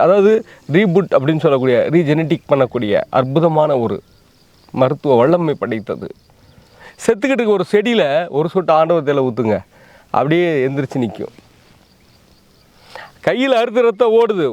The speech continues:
ஒரு சொட்டு கண்ணுல ஊத்துங்க, நாக்குல வைங்க, அப்படியே நிக்கும். ஆண்டவர் தைலத்துக்கான ப்ரொமோட் பண்ணல. ஆண்டவர் தைலம்ங்கிறது நம்ம முன்னோன்னு சொன்னது. ஆண்டவன்னா ஒரே ஒருத்தன் தான். எல்லா மதத்தினாலும் ஏற்றுக்கொள்ளப்பட்ட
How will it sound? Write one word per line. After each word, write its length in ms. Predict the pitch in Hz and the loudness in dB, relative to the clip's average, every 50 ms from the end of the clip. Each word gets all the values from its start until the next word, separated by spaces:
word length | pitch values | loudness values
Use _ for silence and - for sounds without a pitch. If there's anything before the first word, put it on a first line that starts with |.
| 117 | -4
ஒரு 100 | 165 175 170 - | -6 -6 0 -2
சொட்டு 260 | 202 175 156 180 160 113 - | -2 0 0 -2 -4 0 0
கண்ணுல 300 | 160 175 202 190 185 175 160 | -2 -2 0 0 0 0 0
ஊத்துங்க, 300 | 143 127 165 180 180 160 151 139 143 | -2 -2 0 0 0 0 0 0 0
நாக்குல 260 | 156 160 - 170 156 135 127 | -2 -2 0 -2 -2 0 0
வைங்க, 240 | 123 117 107 98 - - - 123 | -2 -2 -2 -4 -4 -2 -2 -2
அப்படியே 240 | 123 135 156 156 143 120 | 0 2 0 2 2 0
நிக்கும். 300 | 98 - - 101 - _ _ - _ _ _ _ _ _ _ _ _ _ _ _ _ _ _ _ _ _ _ _ _ _ _ - _ _ - _ - _ - _ _ _ - _ - - - - - - - - - - - - 175 | -2 -4 -12 -14 -14 _ _ -20 _ _ _ _ _ _ _ _ _ _ _ _ _ _ _ _ _ _ _ _ _ _ _ -20 _ _ -20 _ -20 _ -20 _ _ _ -20 _ -20 -20 -20 -20 -20 -20 -20 -20 -16 -2 0 2 2
ஆண்டவர் 300 | 226 240 240 233 220 185 | 4 4 2 2 4 2
தைலத்துக்கான 440 | 214 202 196 180 196 185 180 185 160 160 | 2 2 2 2 2 2 2 0 -2 0
ப்ரொமோட் 320 | 175 170 175 175 156 139 151 | 0 2 2 0 0 0 -4
பண்ணல. 240 | 139 127 117 113 - - _ _ _ _ _ _ _ _ _ - - - 143 | -4 -2 -2 -4 -4 -6 _ _ _ _ _ _ _ _ _ -12 -4 -2 0
ஆண்டவர் 360 | 156 175 190 185 190 175 147 185 | 0 2 2 2 0 0 0 0
தைலம்ங்கிறது 480 | 180 175 175 175 175 180 185 190 185 | 2 2 2 2 2 2 4 4 4
நம்ம 120 | 180 175 170 151 156 | 4 4 2 2 2
முன்னோன்னு 360 | 170 185 196 196 185 160 147 - 180 | 2 2 4 2 2 2 0 -2 -2
சொன்னது. 280 | 147 135 123 104 110 - - 101 143 | -2 -2 -4 -4 -2 0 2 2 2
ஆண்டவன்னா 560 | 170 185 180 135 165 160 165 170 170 170 180 185 175 143 135 | 2 2 2 0 0 0 -2 -2 -2 -2 -2 -2 -2 -2 0
ஒரே 160 | 135 143 160 165 151 | 0 0 0 2 0
ஒருத்தன் 340 | 139 123 127 131 123 120 117 | 0 -2 -4 -6 -4 -2 -4
தான். 120 | 87 - _ _ _ _ _ _ _ _ _ _ _ _ _ _ _ _ _ _ _ _ - - - - _ - 123 | -4 -6 _ _ _ _ _ _ _ _ _ _ _ _ _ _ _ _ _ _ _ _ -20 -20 -20 -20 _ -4 -2
எல்லா 180 | 135 156 170 180 170 160 165 | 0 2 2 0 0 0 0
மதத்தினாலும் 520 | 165 175 170 147 170 170 170 170 170 160 160 | -2 -2 -4 -4 -2 -2 0 0 0 -2 -2
ஏற்றுக்கொள்ளப்பட்ட 640 | 165 151 170 147 165 156 156 143 143 147 127 156 | -2 -2 -2 -2 0 0 0 -2 -4 -6 -4 -2